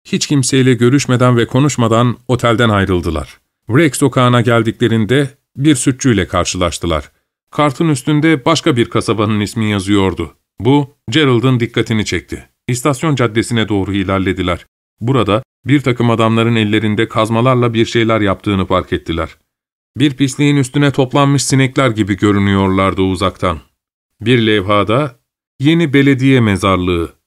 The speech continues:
yazıyordu. Bir gece önce Flynn ve Gerald buradan geçerken hiç görmemişlerdi. Sabahın o saatinde işçilerin görünüşü korkunçtu. Fakat Flynn'e hiç de öyle gelmiyordu. Tersine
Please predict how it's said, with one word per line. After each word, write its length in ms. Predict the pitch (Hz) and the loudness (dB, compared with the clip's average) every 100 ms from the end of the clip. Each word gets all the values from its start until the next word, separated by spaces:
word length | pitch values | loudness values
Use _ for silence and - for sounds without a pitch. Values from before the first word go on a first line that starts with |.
| _ | _
yazıyordu. 680 | 90 98 82 90 87 82 82 - _ _ _ | -4 -4 -2 -2 -2 -4 -8 -10 _ _ _
Bir 160 | 113 139 | -2 0
gece 260 | 117 107 120 | 0 2 2
önce 460 | 113 107 127 123 | 2 0 -2 -2
Flynn 320 | - 131 120 113 | -4 0 0 0
ve 100 | 113 | -2
Gerald 400 | 98 120 113 113 107 | 0 0 0 -2 -2
buradan 400 | 151 120 117 107 | -2 0 0 0
geçerken 560 | 107 127 110 - 107 | -2 -2 -2 -2 -4
hiç 240 | 98 - - | -2 -6 -2
görmemişlerdi. 920 | 127 101 90 85 - 98 85 78 - _ _ _ _ | 0 2 0 -2 -4 -4 -4 -8 -14 _ _ _ _
Sabahın 580 | - 135 143 151 160 147 | -8 -4 0 0 0 -2
o 100 | - | -4
saatinde 720 | 147 127 107 104 98 101 113 - | -4 -2 -2 -2 -2 0 -2 -4
işçilerin 560 | 110 - 110 117 131 123 | -6 -4 -2 0 0 0
görünüşü 520 | 107 107 107 - 110 | 0 0 -2 -4 -4
korkunçtu. 680 | 107 101 104 95 - 78 - _ _ _ _ - | -2 -2 -2 -6 -4 -8 -8 _ _ _ _ -6
Fakat 380 | - 117 104 | -4 -4 -6
Flynn'e 520 | - 120 107 101 92 - | -4 -2 0 -2 -6 -6
hiç 280 | 175 151 - | -6 -4 0
de 40 | |
öyle 260 | 117 107 110 | 2 2 0
gelmiyordu. 760 | 107 104 95 90 87 80 82 - _ _ _ _ - | 0 0 0 0 -2 -6 -10 -14 _ _ _ _ -6
Tersine 540 | 117 110 107 131 | -4 -2 -2 -2